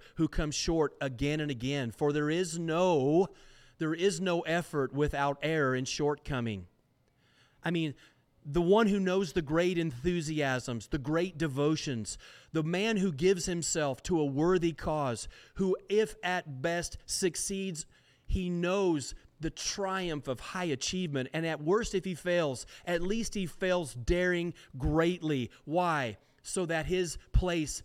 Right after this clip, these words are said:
shall never be among those cold and timid souls who knows neither victory nor defeat.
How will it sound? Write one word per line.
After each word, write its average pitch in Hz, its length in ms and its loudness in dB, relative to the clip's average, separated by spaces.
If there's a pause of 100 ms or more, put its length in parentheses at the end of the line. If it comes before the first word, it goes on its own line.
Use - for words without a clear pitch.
shall 156 340 -2
never 165 360 -2
be 143 360 0 (220)
among 160 320 0
those 147 180 -2
cold 175 520 2
and 147 160 -4
timid 156 320 -4
souls 147 500 2 (160)
who 170 160 4
knows 156 580 0 (140)
neither 143 300 0
victory 123 640 -4 (160)
nor 135 560 -2 (200)
defeat. 120 640 -4